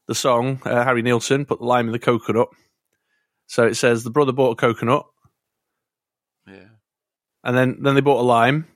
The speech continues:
Speaker 1: and then they put the lime in the coconut, and then they fell ill. So they went and saw the doctor, and then the doctor said, "Put the lime in the coconut, and that'll make you feel better." And I'm like, "Yeah, but isn't that what made a mill in the first place?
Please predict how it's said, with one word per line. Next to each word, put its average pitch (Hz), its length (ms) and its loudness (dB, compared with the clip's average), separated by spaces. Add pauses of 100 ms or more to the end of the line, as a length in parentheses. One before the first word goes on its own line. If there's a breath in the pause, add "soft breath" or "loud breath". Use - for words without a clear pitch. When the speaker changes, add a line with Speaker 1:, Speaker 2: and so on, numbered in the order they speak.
Speaker 1:
and 120 80 -6
then 120 80 2
they 120 60 2
put 123 120 2
the 123 60 -2
lime 135 180 0
in 139 60 0
the 135 60 0
coconut, 120 580 0
and 131 120 0
then 131 100 0
they 131 80 2
fell 131 300 0
ill. 120 260 2 (680)
So - 160 -2
they 117 120 2
went 139 160 2
and 135 80 -6
saw 143 140 2
the 123 100 -2
doctor, 120 560 0
and 127 160 0
then 123 80 4
the 120 80 4
doctor 165 300 0
said, 104 340 -2
"Put 156 140 0
the 120 60 -6
lime 113 260 0
in 110 60 -6
the 107 80 -4
coconut, 113 520 -2
and 127 100 -4
that'll 120 140 0
make 135 120 0
you 117 60 -6
feel 139 160 2
better." - 400 -4 (600 soft breath)
And 127 80 2
I'm 131 60 4
like, 147 120 4
"Yeah, 196 80 4
but 147 220 2
isn't 170 160 2
that 202 140 4
what 190 120 2
made 190 160 2
a 190 40 2
mill 208 200 2
in 208 60 2
the 208 60 2
first 254 280 -2
place? - 300 -8